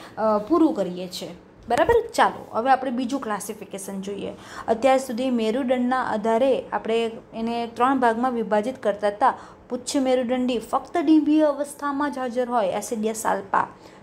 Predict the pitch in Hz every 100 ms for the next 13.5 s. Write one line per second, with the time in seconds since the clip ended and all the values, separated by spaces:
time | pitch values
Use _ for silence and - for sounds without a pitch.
0 | - - 349 349 359 302 277 247 220 202
1 | 185 180 - _ 311 311 - 269 226 214
2 | 214 262 269 392 392 370 349 320 285 269
3 | 254 254 226 220 208 196 175 165 - -
4 | - - 220 320 494 427 233 - - -
5 | - 240 254 269 269 277 233 240 240 262
6 | 233 214 - 196 - 226 214 208 349 339
7 | 320 269 240 208 202 185 190 - 208 -
8 | - 311 320 269 202 185 - - - -
9 | - - - - 220 214 214 - 381 -
10 | 403 370 349 370 330 302 285 277 262 247
11 | 233 180 - - - - - - - -
12 | - - - 240 262 330 381 370 320 311
13 | 302 294 285 285 277